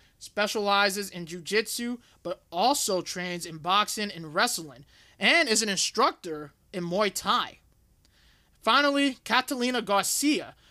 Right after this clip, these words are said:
from Chile goes by the, by the professional alias La Diva del Ring, Jessie, on the independent wrestling circuits. Garcia has competed in Chil-, Chilean promotions, I don't know if I pronounced it right, Five Luchas,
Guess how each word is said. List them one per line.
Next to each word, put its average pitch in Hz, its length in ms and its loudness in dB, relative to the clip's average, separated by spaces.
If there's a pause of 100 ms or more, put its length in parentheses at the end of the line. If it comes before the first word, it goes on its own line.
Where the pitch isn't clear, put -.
(100)
from 202 200 -8
Chile 202 460 2
goes 190 260 2
by 190 220 2
the, 175 80 -8 (500)
by 196 340 4
the 175 120 -4
professional 202 640 -2
alias 190 480 0 (200)
La 185 220 4
Diva 247 420 2
del 202 300 2
Ring, 170 380 -2 (460)
Jessie, 160 580 -2 (280)
on 196 460 2
the 185 120 -10
independent 202 600 -2
wrestling 180 380 -2
circuits. 208 540 -4 (580)
Garcia 214 540 4
has 208 180 4
competed 202 420 0
in 185 180 -6
Chil-, 185 340 -6 (140)
Chilean 220 540 0
promotions, 196 720 -2
I 160 80 -8
don't 180 140 0
know 180 60 2
if 170 100 -2
I 165 60 -4
pronounced 170 420 -6
it 175 60 -4
right, 170 260 -2 (880)
Five 226 540 0
Luchas, 190 640 -4